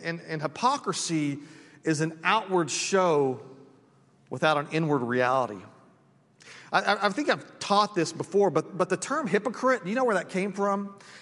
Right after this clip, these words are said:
It didn't originate as a derogatory term. It actually began, uh,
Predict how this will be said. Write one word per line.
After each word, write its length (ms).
It 220
didn't 460
originate 640
as 180
a 40
derogatory 680
term. 560
It 60
actually 560
began, 540
uh, 420